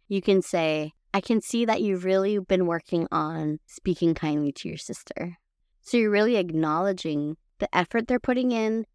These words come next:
and the progress they're making, knowing that they don't have to be perfect before they can receive the praise. Or if they've done something that they were afraid of,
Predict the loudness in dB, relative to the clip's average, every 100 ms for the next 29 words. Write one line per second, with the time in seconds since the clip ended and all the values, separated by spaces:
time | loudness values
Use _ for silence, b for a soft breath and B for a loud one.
0 | 0 2 2 4 4 4 -2 0 -2 -2
1 | -4 -2 -2 -2 -6 _ _ _ -4 2
2 | 4 4 2 2 2 0 -4 -2 -4 -4
3 | -6 -6 -4 -6 -8 -20 -20 _ -4 0
4 | 2 2 0 -2 -2 -4 -4 -4 -4 -6
5 | -6 -6 -10 -16 -20 _ _ _ _ _
6 | _ -2 0 2 2 2 2 2 2 2
7 | 0 2 0 2 0 -2 -4 -2 -2 -4
8 | -6 -6 -4 -6 -8 -10